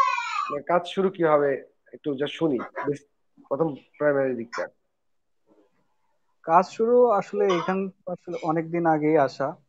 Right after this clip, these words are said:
Speaker 2: ইন্ডাস্ট্রিতে।
Speaker 1: হ্যাঁ।
Speaker 2: অনেকদিন হইল। কাজ শুরু করতে আসছি আসলে প্রথমে বলতে গেলে artist হিসেবে।
Speaker 1: আচ্ছা।
Speaker 2: পরে দেখলাম যে না, আর্টিস্টের চাইতে বিহা-, মানে, ক্যামেরার পিছনে যারা কাজ করে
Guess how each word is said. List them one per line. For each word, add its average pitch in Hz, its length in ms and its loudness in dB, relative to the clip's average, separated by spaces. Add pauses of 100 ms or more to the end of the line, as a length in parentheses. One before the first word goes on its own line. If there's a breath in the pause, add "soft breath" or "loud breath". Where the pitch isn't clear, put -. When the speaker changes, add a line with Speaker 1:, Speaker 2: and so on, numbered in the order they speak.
Speaker 2:
ইন্ডাস্ট্রিতে। 139 640 -6
Speaker 1:
হ্যাঁ। 139 260 -8
Speaker 2:
অনেকদিন - 760 -20 (120)
হইল। 131 200 -8 (880)
কাজ 190 160 6 (100)
শুরু 220 240 -2
করতে 220 280 0
আসছি 226 340 0
আসলে 214 300 -2
প্রথমে 208 440 -4
বলতে 190 360 -4
গেলে 190 180 6
artist 160 400 6
হিসেবে। 127 340 -4 (1080)
Speaker 1:
আচ্ছা। 135 460 2
Speaker 2:
পরে 180 280 4 (420)
দেখলাম 190 380 4
যে 196 180 4
না, 175 120 6
আর্টিস্টের 143 640 4
চাইতে 175 400 -4
বিহা-, 156 360 -2
মানে, 151 220 0
ক্যামেরার 151 340 0
পিছনে 170 380 -4
যারা 170 200 2
কাজ 165 240 0
করে 165 300 0